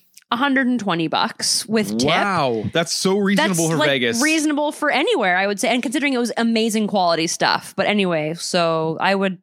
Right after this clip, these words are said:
Speaker 1: tip my hat to Best Friend. They have, like, we unfortunately were, like, not that hungry. We had, it was in, like, a,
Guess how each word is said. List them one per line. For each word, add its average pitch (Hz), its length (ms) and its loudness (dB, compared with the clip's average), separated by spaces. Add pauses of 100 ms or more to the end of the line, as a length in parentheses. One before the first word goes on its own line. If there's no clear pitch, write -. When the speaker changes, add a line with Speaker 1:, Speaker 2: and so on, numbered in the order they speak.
(120)
Speaker 1:
tip - 160 -2
my 226 140 2
hat 208 400 0
to 180 260 0
Best 180 220 0
Friend. 160 320 0 (720)
They 190 140 2
have, 190 200 0 (180)
like, 180 200 -2 (1000)
we 214 220 2
unfortunately 196 640 2
were, 175 160 0
like, 156 200 -4
not 170 160 0
that 165 120 0
hungry. 240 460 2
We 180 280 2
had, 180 200 0
it 185 80 0
was 185 100 0
in, 208 60 2
like, 208 160 -2
a, - 60 -4